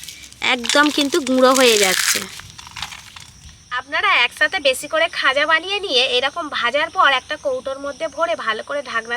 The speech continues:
দিয়ে রেখে দেবেন। আর যখনই খাবেন, অর্থাৎ যখন বের করবেন, তখন কিন্তু এরকম একটু চিনির রস করে তার মধ্যে একটু ভিজিয়ে নিয়ে খাবেন, দেখবেন অনেক বেশি ভালো লাগবে। তবে কিন্তু চিনি রসে দেওয়ার পর আপনারা রাখতে যাবেন না, তাহলে খুব তাড়াতাড়ি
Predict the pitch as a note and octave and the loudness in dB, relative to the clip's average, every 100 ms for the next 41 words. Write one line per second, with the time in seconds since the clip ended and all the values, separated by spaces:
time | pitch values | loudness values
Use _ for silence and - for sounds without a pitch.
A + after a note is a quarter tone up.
0 | A#3+ D#4 A#3+ B3 A#3+ F3+ F3+ F3+ - - | -4 -2 -2 -2 -4 -6 -10 -12 -16 -14
1 | - A3 G#3+ B3 A3+ D#4+ E4 E4 - C4+ | 0 0 0 -2 -4 -4 -10 -6 2 4
2 | C4+ C4 D4 A#3 C4+ B3 A3+ C#4+ B3+ A#3+ | 4 0 -2 -4 -6 -8 -8 -8 -6 -6
3 | B3 D4 C4+ D4 B3 A#3 B3+ C#4+ C#4+ D4+ | -4 -4 -4 -6 -6 -8 -12 -12 -6 -4
4 | B3 C4 B3+ D4 - B3 C4 B3 A3+ A#3+ | -4 -8 -12 -12 -12 -10 -8 -4 -4 -6
5 | - C#4 E4+ C4+ A3 A3+ A3 C4 - A#3+ | -10 -8 -2 -2 -2 -12 -10 -10 -10 -18
6 | A3+ A3 A3+ B3+ B3 C4+ C#4 B3+ C4 D4 | -16 -16 -10 -10 -8 -10 -6 -6 -6 -8
7 | B3 C#4+ C#4 G#3 G#3+ A3+ D#4+ D4+ A3 G3 | -10 -10 -10 -10 -10 -12 -10 -4 -2 -2
8 | G3 F3+ - F3 - - - - C#4 D#4+ | -6 -8 -10 -14 -14 -18 -12 0 2 2
9 | F#4 F#4 G4+ F4 D4 D4+ C4+ B3+ D#4 D4+ | 0 -6 -8 -6 -4 0 0 0 -4 -2
10 | D4+ D#4 D4+ A#3+ D#4 C#4+ A3+ A#3+ B3 A#3+ | -2 0 0 2 0 -2 -4 -4 -6 0
11 | A3+ - D4 C4+ A#3 B3 E4 B3+ A3 A3 | 0 0 -6 -6 -6 -8 -6 -6 -6 -12
12 | - - B3+ A3 A3 B3+ | -14 -14 -8 -8 -6 -8